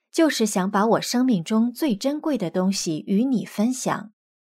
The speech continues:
无论你对我有何看法，我都不在乎，但我今天一定要把我知道的真相讲给你听。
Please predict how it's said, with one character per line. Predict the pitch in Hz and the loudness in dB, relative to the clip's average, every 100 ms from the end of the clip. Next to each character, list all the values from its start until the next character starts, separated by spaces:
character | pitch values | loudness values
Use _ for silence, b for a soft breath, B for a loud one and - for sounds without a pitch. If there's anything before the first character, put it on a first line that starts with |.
| _ - | _ 6
无 | 214 | 6
论 | 254 302 | 8 4
你 | 220 160 | 2 2
对 | 247 | 2
我 | 214 185 | 4 4
有 | 208 | 4
何 | 139 - 160 | 0 0 -2
看 | - 247 | 0 -2
法， | 196 170 139 127 | 0 -2 -2 -2
我 | - 165 | -4 0
都 | 269 | 0
不 | 285 190 | -2 -4
在 | 156 269 208 | -2 0 0
乎， | - 165 151 - _ _ _ | -2 -4 -4 -8 _ _ _
但 | 233 202 | 4 6
我 | 165 | 2
今 | - 214 | 4 2
天 | 220 226 214 | 4 2 4
一 | 220 202 254 | 2 0 0
定 | 320 294 | 0 0
要 | 180 | 0
把 | 175 185 | 0 2
我 | 196 | 2
知 | - - 285 | 0 -4 -2
道 | 277 | -2
的 | 208 | -2
真 | 196 269 277 | -2 -2 -2
相 | - 214 160 | -2 -4 -2
讲 | 180 165 | -4 -4
给 | 254 220 | 0 0
你 | 175 - | -2 -6
听。 | - 185 175 202 | -6 -4 -2 -4